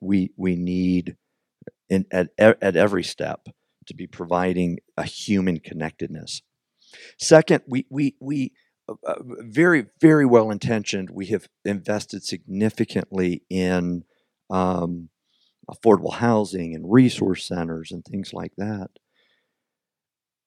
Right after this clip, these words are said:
And, uh, we often hear municipalities say, "We can't keep up." And the reason is that while shelter is important, it alone is so inadequate.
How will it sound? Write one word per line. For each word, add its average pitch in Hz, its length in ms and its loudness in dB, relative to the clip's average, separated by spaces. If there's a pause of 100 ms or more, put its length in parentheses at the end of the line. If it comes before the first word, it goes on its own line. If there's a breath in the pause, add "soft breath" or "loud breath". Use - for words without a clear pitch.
And, 104 420 4 (100)
uh, 104 160 2
we 117 200 2
often 120 380 0
hear 104 200 4
municipalities 98 800 -2
say, 101 120 4
"We 92 100 -2
can't - 260 -4
keep - 240 -10
up." 101 320 -10 (720)
And 104 100 0
the 107 80 8
reason 123 540 0
is 92 340 -2
that 92 180 -4
while 95 140 -4
shelter 113 800 0
is 92 180 -6
important, - 800 -6 (180)
it 104 280 0
alone 92 800 -2 (720)
is - 640 -2 (120)
so - 720 0
inadequate. 82 640 -6